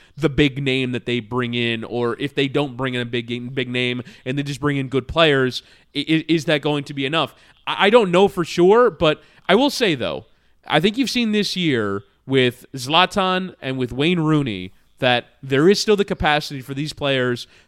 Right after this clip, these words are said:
to come to the league, to give a crap, to do well,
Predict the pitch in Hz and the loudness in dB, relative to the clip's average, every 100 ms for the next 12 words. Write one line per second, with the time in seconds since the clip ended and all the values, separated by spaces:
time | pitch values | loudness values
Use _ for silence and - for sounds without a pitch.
0 | - 147 165 196 214 185 170 156 151 143 | -12 -2 2 2 0 0 2 2 2 0
1 | - _ - 160 117 185 226 - - 110 | -6 _ -10 -10 0 2 4 0 -2 0
2 | 92 95 - _ - 143 131 226 214 156 | 0 -4 -12 _ -8 -4 2 4 4 4
3 | 135 135 | 4 2